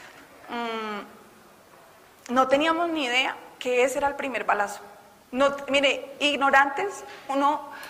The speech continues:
nos pasó la de Pedro, le cortamos la oreja al guardia que vino a buscar a Jesús. Por, por no estar más pegadas en oración, porque a veces nos confiamos, a veces decimos, "Sí, yo estoy alabando a Dios, estoy orando todos los días",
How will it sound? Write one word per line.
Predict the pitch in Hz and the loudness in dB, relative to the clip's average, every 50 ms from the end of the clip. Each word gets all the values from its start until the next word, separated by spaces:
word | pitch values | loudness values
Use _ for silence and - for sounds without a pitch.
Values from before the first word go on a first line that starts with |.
| - - - - - - - _ _ _ _ _ _ _ - | -18 -18 -20 -20 -20 -20 -20 _ _ _ _ _ _ _ -4
nos | 240 277 285 285 | 0 2 2 2
pasó | - 277 269 262 262 262 254 | 4 2 2 4 4 2 4
la | 247 247 285 | 4 4 4
de | 311 | 4
Pedro, | 302 - 269 240 214 202 208 | 6 6 6 6 6 4 2
le | 226 208 - | 0 0 0
cortamos | 247 233 - 240 220 220 233 240 | 0 2 4 4 4 4 4 6
la | 254 277 285 | 6 8 8
oreja | 269 240 226 226 226 233 | 8 6 4 4 4 2
al | 226 240 | 2 2
guardia | 247 277 262 247 254 254 | 4 4 4 4 2 0
que | 254 269 | 0 0
vino | 254 240 220 208 208 | -2 0 0 2 2
a | 220 | 2
buscar | 226 240 240 - - 226 202 | 2 0 0 2 2 4 4
a | 202 | 2
Jesús. | 220 233 - - 175 - - - - - - - - - - - - - - - - - - - - - - - - _ _ - | 0 -2 -8 -10 -12 -12 -14 -16 -18 -20 -20 -20 -20 -20 -20 -20 -20 -20 -20 -20 -20 -20 -20 -20 -20 -20 -20 -20 -20 _ _ -2
Por, | - 254 247 240 233 233 - | 2 2 2 2 0 -2 0
por | - 254 254 | 0 2 2
no | 262 262 277 | 2 2 2
estar | 277 269 - - 349 330 381 | 0 0 2 4 6 6 6
más | 349 330 349 339 339 | 6 4 4 2 2
pegadas | - 370 359 339 339 349 359 359 359 349 370 | 0 0 4 6 6 6 6 4 2 2 0
en | 339 330 | 0 2
oración, | 302 240 233 240 311 330 | 2 2 2 0 -2 -2
porque | 359 359 349 302 | -2 0 4 6
a | 269 | 6
veces | 233 226 - 302 294 | 6 6 4 -2 -2
nos | 370 403 392 | -2 -2 -2
confiamos, | - 311 240 233 - 320 370 381 330 247 202 - 240 | 0 -2 -2 -2 0 2 4 4 4 4 2 0 0
a | |
veces | 233 233 233 | 0 0 0
decimos, | 254 240 254 240 233 226 | -2 -6 -6 -6 -6 -6
"Sí, | - 269 269 269 277 240 | -4 -2 -2 0 -2 -2
yo | 262 254 | -2 -4
estoy | 247 - - 262 262 254 | -4 -2 -2 -2 2 2
alabando | 262 262 262 254 226 220 226 | 4 6 6 4 4 4 4
a | 220 220 | 4 4
Dios, | 226 247 254 254 254 247 247 240 247 | 4 2 4 4 6 6 6 4 2
estoy | 247 240 254 247 233 | -2 -6 -4 0 2
orando | 226 226 233 233 240 233 | 2 2 2 0 -2 0
todos | 254 254 247 247 | 0 2 2 2
los | 240 240 220 202 | 0 -4 -6 -4
días", | 254 254 254 254 247 247 254 - | -4 -2 2 2 2 2 2 -2